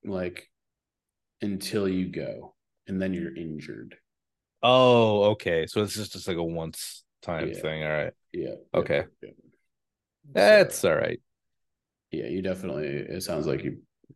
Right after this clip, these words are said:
Speaker 1: you pretty much are only gonna get to use this once. Um, which is fine, I guess.
Speaker 2: Yeah.
Speaker 1: Um, his last, uh, ability, which, uh, is kind of, like, the thing that defines his kit, is Sustained by Rage.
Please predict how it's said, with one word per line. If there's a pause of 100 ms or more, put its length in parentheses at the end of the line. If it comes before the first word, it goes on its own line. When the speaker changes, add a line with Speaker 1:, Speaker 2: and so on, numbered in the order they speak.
(360)
Speaker 1:
you
pretty
much
are
only
gonna
get
to
use
this
once. (160)
Um, (340)
which
is
fine, (260)
I
guess. (300)
Speaker 2:
Yeah. (520)
Speaker 1:
Um,
his
last,
uh,
ability,
which,
uh,
is
kind
of,
like,
the
thing
that
defines
his
kit, (200)
is
Sustained
by
Rage.